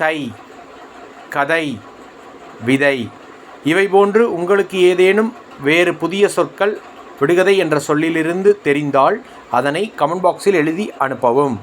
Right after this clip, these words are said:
அடுத்ததாக நாம் பார்த்த சொல் சிலேட்டு குச்சி.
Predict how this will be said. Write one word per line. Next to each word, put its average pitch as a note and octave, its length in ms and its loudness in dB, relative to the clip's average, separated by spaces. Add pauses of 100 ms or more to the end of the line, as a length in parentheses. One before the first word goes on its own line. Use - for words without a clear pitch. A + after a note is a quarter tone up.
(2000)
அடுத்ததாக G#3+ 680 0
நாம் D#3 240 2
பார்த்த D3 320 -2 (100)
சொல் D3+ 200 0 (560)
சிலேட்டு F#3 500 0 (180)
குச்சி. C3+ 460 0